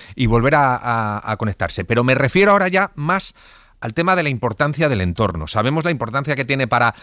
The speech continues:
para Carlos la familia, le acompaña a su hermano que le hace de, de sparring en muchas ocasiones, están siempre los padres presentes, están de una forma positiva,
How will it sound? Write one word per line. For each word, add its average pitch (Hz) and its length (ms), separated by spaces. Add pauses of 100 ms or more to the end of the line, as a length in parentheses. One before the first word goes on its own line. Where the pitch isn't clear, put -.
(260)
para 110 220
Carlos 117 280
la 107 120
familia, 147 680
le 127 80
acompaña 107 400
a - 20
su 104 100
hermano 104 280
que 104 80
le 104 60
hace 101 160
de, 98 240
de 95 120
sparring 104 360
en 101 60
muchas 101 260
ocasiones, 147 580 (260)
están 131 300
siempre 131 300
los 123 160
padres 117 260
presentes, 147 460 (220)
están 165 280
de 185 60
una 180 100
forma 156 320
positiva, 147 600